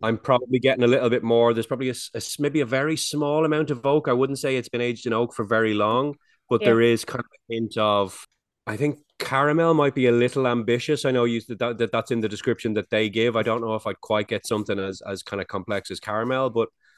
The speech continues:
Speaker 2: No.
Speaker 1: maybe a slight hint of maybe vanilla,
Speaker 2: I
Speaker 1: tiny,
Speaker 2: was just
Speaker 1: tiny
Speaker 2: gonna
Speaker 1: hint of
Speaker 2: say, I get more vanilla.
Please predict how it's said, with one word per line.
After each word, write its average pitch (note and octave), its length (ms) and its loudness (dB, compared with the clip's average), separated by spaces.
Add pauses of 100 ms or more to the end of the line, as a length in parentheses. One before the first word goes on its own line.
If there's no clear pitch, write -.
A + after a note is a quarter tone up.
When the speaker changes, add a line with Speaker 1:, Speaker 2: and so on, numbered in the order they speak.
(120)
Speaker 2:
No. F3+ 120 -4
Speaker 1:
maybe D3 200 0
a C3+ 60 2
slight C#3+ 760 0
hint C3+ 360 -2
of B2+ 220 0
maybe B2+ 200 -2
vanilla, D3 720 -2
Speaker 2:
I G3 40 0
Speaker 1:
tiny, G#3 100 6
Speaker 2:
was G#3+ 100 4
just D3+ 120 -2
Speaker 1:
tiny D3+ 100 -4
Speaker 2:
gonna C4 80 0
Speaker 1:
hint B3+ 80 2
of - 40 -6
Speaker 2:
say, A3 160 6
I G3+ 200 6
get G3+ 200 4
more G#3 240 2
vanilla. F#3 440 0